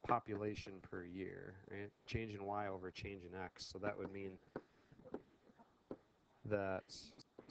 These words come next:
population is increasing or going up seven hundred and ninety-six point eight, what is this?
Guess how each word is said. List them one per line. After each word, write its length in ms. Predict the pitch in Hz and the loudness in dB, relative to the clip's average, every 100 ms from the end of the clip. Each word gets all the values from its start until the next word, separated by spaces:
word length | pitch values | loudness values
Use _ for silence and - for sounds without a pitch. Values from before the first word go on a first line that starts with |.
| - - - - | -16 -18 -20 2
population 640 | - 117 110 107 110 - 104 | 8 8 8 8 8 6 0
is 180 | 95 98 131 | 0 2 2
increasing 760 | 131 117 - 95 85 90 90 101 - | 2 2 0 0 0 -6 -8 -8 -4
or 160 | 98 | 0
going 380 | 95 104 104 98 | 2 2 2 0
up 180 | 101 98 - - - - - | 0 -2 -6 -20 -20 -20 -6
seven 320 | - 117 113 | 2 4 4
hundred 300 | 110 107 101 | 4 4 4
and 160 | 101 101 | 2 0
ninety-six 640 | 104 104 101 - 104 - | 2 2 0 0 -4 -4
point 380 | - - 104 95 - | -6 -2 -2 -2 -2
eight, 300 | 107 104 - | 0 -2 -4
what 140 | 104 101 | -2 -2
is 100 | 92 | -2
this? 480 | 87 - - - | -6 -6 -8 -10